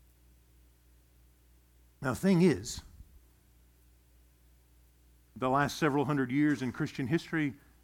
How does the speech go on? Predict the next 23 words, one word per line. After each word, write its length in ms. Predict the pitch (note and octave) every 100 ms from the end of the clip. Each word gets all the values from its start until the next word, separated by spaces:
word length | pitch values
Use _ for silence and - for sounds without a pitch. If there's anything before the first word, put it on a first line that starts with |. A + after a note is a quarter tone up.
| G#2
that 240 | B2+ C3+
has 120 | C3
not 200 | A#2 A#2
been 100 | A2+
a 40 | G#2
major 340 | G#2 F#2+ F2
emphasis. 520 | C#2 - - - - _ _ _ _ _ _ _ _ _ _ _ _ _ _ _ _ - -
And 100 | G#2+
that's 180 | A2 - F2
deeply 320 | - D#3 C3+ C3
regrettable. 400 | A2+ F#2+ D#2+ - - _ _ _ _
Bec-, 160 | C#3+ F3
I 40 |
mean, 120 | F#3
'cause, 220 | E3 F3 - -
I 60 |
mean, 140 | F#3 F#3+
look, 220 | G#3 - - _
Paul 340 | - A#3+ B3+ G#3+
is 100 | D3
about 260 | C#3+ E3+
to 80 | D3
write 300 | D3 D#3+ D3